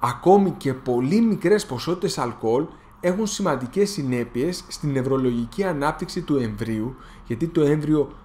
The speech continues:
δεν έχει αναπτύξει άμυνες και μηχανισμούς αποτοξίνωσης του αλκοόλ που περνάει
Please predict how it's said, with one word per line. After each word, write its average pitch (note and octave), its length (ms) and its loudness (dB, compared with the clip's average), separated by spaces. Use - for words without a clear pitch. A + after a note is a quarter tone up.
δεν E3+ 320 4
έχει G3+ 200 0
αναπτύξει C3 580 -2
άμυνες A#2 540 -2
και B2+ 120 -4
μηχανισμούς B2 760 -4
αποτοξίνωσης B2 840 -6
του - 140 -4
αλκοόλ A2+ 440 0
που B2+ 140 -6
περνάει A#2+ 580 0